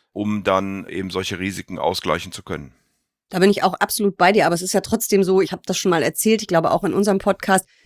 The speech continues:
Speaker 2: eben meine Strategie, achtzig Prozent Aktien, zwanzig Anleihen, tiefer gehen wir jetzt nicht rein, mit diversen Anlageklassen aufgefüllt und eben diese Regeln nachkaufen, wenn's knallt.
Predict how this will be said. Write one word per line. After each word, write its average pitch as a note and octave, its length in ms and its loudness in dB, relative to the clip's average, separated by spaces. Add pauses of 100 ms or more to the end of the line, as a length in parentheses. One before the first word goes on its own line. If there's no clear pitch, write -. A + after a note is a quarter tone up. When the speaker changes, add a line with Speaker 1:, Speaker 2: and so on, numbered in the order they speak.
(440)
Speaker 2:
eben F3 260 2
meine E3+ 300 2
Strategie, F#3 440 0
achtzig F3 320 2
Prozent - 320 -4
Aktien, F#3 340 0
zwanzig - 500 -6
Anleihen, G#3+ 500 4
tiefer F3 240 -2
gehen D#3+ 140 4
wir D#3 60 4
jetzt - 180 2
nicht A3 180 2
rein, F#3+ 320 4
mit - 260 -10
diversen E3 600 4
Anlageklassen E3+ 720 2
aufgefüllt G#3+ 480 4 (640)
und G#3 240 6 (220)
eben G#3 180 6
diese F#3+ 180 4
Regeln G3+ 240 6
nachkaufen, F3 480 2
wenn's E3+ 180 -2
knallt. D3 440 -2